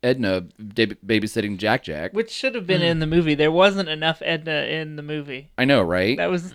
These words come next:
Speaker 2: <laughs> that's the biggest fault of that movie.
Speaker 1: I mean, I don't know, man. But then the movie just kinda falls short for me, and it was a little disappointing. I won't say it was a bad movie, but it also wasn't really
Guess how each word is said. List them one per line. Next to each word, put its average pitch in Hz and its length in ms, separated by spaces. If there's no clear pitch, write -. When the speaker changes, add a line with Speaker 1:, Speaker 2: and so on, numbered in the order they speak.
Speaker 2:
<laughs> 226 160
that's 233 200
the 208 100
biggest 196 440
fault 175 380
of 160 140
that 151 220
movie. 156 340
Speaker 1:
I 135 140
mean, 127 320
I 190 100
don't 139 120
know, 107 180
man. 90 340
But 151 120
then 180 300
the - 80
movie 269 200
just 254 180
kinda 208 200
falls 190 240
short 196 240
for - 100
me, 101 120
and 101 60
it 92 80
was 139 180
a 127 60
little 160 300
disappointing. 147 640
I - 60
won't 285 140
say 247 120
it 233 60
was 123 80
a 92 60
bad 127 340
movie, 98 340
but 151 160
it 160 60
also 180 340
wasn't 170 280
really 160 420